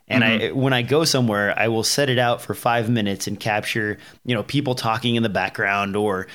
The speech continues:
Speaker 1: you know, if I, I have a little windscreen for it, you can set it out on the beach and you can get, you know, ambient birds flying by and so on. And then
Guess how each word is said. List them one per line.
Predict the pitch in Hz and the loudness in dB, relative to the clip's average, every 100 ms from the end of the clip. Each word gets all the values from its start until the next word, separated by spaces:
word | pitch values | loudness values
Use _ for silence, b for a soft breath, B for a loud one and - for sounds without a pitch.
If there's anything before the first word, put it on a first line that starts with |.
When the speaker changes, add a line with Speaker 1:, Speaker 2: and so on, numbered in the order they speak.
| B | B
Speaker 1:
you | 113 123 | -2 0
know, | 127 | 2
if | 110 127 | 0 0
I, | 110 117 | 2 2
I | |
have | 117 110 | 0 0
a | |
little | 120 117 110 | 0 0 0
windscreen | 113 117 - 113 113 | 0 0 -2 -4 -6
for | 104 110 110 | -2 -2 -2
it, | |
you | 104 | -4
can | 110 | -2
set | 117 | 0
it | 110 | 2
out | 110 | 0
on | 107 | 0
the | |
beach | 92 110 113 - | -2 -2 0 0
and | 113 | -2
you | |
can | 98 117 | -2 0
get, | 110 107 | 0 0
you | 117 | -2
know, | 110 | -2
ambient | 92 113 110 101 87 | 0 -2 0 -2 -2
birds | 101 98 | -2 -2
flying | - 110 107 107 | -4 -2 0 0
by | 104 104 | 0 -2
and | 101 | -2
so | - 107 | -2 -2
on. | 104 | -2
And | - 117 | -2 0
then | 135 135 | 2 0